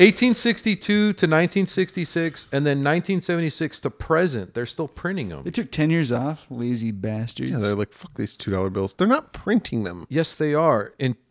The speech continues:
Speaker 1: because the two dollar bills printed by the Bureau of, of Engraving and Printing in, in two thousand nineteen will be enough currency to last for several years, the Federal Reserve Board did not order any more prints
Speaker 3: But those
Speaker 1: in,
Speaker 3: aren't real
Speaker 1: in
Speaker 3: two dollar bills.
Speaker 1: twenty twenty. Oh, well, then I guess they're fake.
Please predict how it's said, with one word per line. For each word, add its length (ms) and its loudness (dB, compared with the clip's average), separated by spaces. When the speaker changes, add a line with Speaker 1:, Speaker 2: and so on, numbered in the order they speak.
Speaker 1:
because 320 0
the 80 -2
two 120 -4
dollar 240 0
bills 680 -4
printed 400 -2
by 140 2
the 80 -4
Bureau 420 0
of, 280 -4
of 140 0
Engraving 500 -2
and 140 -6
Printing 380 -4
in, 160 -6
in 200 -4
two 180 -4
thousand 340 4
nineteen 380 -2
will 100 -2
be 160 -6
enough 240 -4
currency 380 -6
to 100 -6
last 280 -4
for 80 -12
several 640 -6
years, 420 -6
the 80 -12
Federal 520 -2
Reserve 360 -6
Board 200 -2
did 100 -8
not 240 -6
order 220 -6
any 180 -6
more 160 -2
prints 220 -4
Speaker 3:
But 100 4
those 140 12
Speaker 1:
in, 60 12
Speaker 3:
aren't 180 6
real 200 8
Speaker 1:
in 60 4
Speaker 3:
two 120 4
dollar 140 4
bills. 80 2
Speaker 1:
twenty 220 6
twenty. 320 -2
Oh, 280 2
well, 260 0
then 200 0
I 100 2
guess 200 2
they're 100 2
fake. 300 0